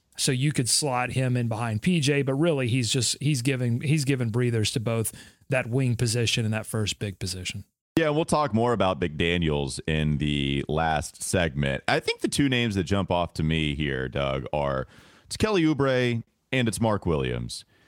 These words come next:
Speaker 2: Because as you say, these are projections for night one.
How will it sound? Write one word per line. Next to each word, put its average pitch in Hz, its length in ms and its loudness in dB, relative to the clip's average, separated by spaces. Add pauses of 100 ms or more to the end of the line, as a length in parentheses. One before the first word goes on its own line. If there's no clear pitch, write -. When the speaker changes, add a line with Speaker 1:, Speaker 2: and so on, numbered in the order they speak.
(120)
Speaker 2:
Because 127 340 2
as 131 200 2
you 151 80 0
say, 131 360 2
these 123 300 0
are 143 80 0
projections 113 540 0
for 107 140 0
night 92 300 2
one. 67 460 -4